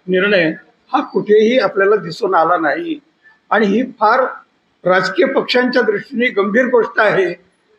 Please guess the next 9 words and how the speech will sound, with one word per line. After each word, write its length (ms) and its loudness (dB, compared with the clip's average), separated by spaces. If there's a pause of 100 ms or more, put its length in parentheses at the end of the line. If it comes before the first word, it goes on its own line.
हे 80 2
आम्ही 220 2
आजही 400 2
सांगतो 580 -2 (720)
आणि 180 2
चार 300 2 (120)
जून 180 2
नंतरही 400 2
सांगू 360 -8